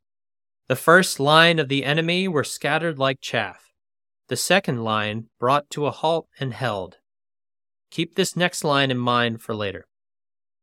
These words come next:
The report of the men, especially, is that there was a third line, which coming up, fixed bayonets, and with the remnants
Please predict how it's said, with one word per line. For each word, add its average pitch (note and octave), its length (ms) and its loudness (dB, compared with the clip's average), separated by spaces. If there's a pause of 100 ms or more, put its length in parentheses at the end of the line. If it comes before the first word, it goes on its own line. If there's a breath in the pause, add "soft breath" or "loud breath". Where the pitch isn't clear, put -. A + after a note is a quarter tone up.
(540)
The C3 100 0
report C#3 540 2
of D#3 100 -2
the D#3 100 2
men, C#3+ 460 4
especially, G#2+ 840 -2 (160)
is - 220 -6
that A#2+ 220 -2
there C3+ 180 0
was C3 120 -2
a C3 80 -4
third D3 380 0
line, F#2+ 340 -6 (340)
which - 240 -8
coming E3+ 340 -2
up, A#2+ 220 0 (460)
fixed - 380 -2
bayonets, E3 720 0 (260)
and C3 160 -4
with C3+ 140 -2
the A#2 100 -4
remnants G3 560 0